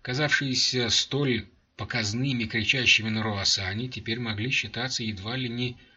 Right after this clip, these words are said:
верхом высокой моды. Даже в центре кулуаров власти Фарвелла вёл себя легко и непринуждённо.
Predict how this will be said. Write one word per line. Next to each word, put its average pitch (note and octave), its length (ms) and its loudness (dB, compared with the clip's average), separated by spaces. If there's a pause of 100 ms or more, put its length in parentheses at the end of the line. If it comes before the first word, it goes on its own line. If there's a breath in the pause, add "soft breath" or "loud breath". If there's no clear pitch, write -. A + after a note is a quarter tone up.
(180 loud breath)
верхом D3 680 -2
высокой G2+ 600 -2
моды. F2 460 -8 (720)
Даже A#2 260 0
в - 60 -2
центре B2+ 520 0 (400 loud breath)
кулуаров A2 800 0
власти G#2+ 600 -2 (280 loud breath)
Фарвелла G#2 640 0
вёл B2 240 -2
себя B2 300 0
легко B2+ 460 -2
и D#3+ 120 -2
непринуждённо. G2+ 1040 -4